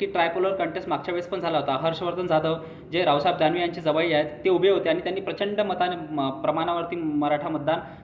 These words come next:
खाल्ल्यामुळे चंद्रकांत खैरेंचा अगदी, अ, थोडक्या मताने पराभव झाला. तर यावेळेससुद्धा मित्रांनो, but यावेळेस महाविकास आघाडीमध्ये, specially उद्धव ठाकरेमध्ये मुस्लिम समाजसुद्धा मोठ्या प्रमाणावर उभा राहिला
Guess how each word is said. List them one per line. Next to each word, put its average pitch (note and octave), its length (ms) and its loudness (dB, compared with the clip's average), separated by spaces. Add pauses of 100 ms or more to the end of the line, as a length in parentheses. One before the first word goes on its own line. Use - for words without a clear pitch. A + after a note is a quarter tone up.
खाल्ल्यामुळे F3 520 2 (140)
चंद्रकांत F3 440 0
खैरेंचा F3 360 0
अगदी, G3+ 480 -2 (220)
अ, C#3+ 280 2 (100)
थोडक्या E3+ 400 2 (420)
मताने D#3+ 300 0
पराभव D3 300 4
झाला. C3 280 2 (340)
तर G3 60 4
यावेळेससुद्धा G3+ 540 4
मित्रांनो, G3+ 420 0
but F#3 280 0
यावेळेस F#3 800 0 (100)
महाविकास E3+ 1200 0
आघाडीमध्ये, D#3+ 600 2 (120)
specially F3+ 320 2
उद्धव E3+ 180 -2
ठाकरेमध्ये E3+ 480 -2
मुस्लिम E3 280 -2
समाजसुद्धा F3 580 -2
मोठ्या E3 240 0
प्रमाणावर D#3 360 2
उभा D3 140 2
राहिला C#3 260 2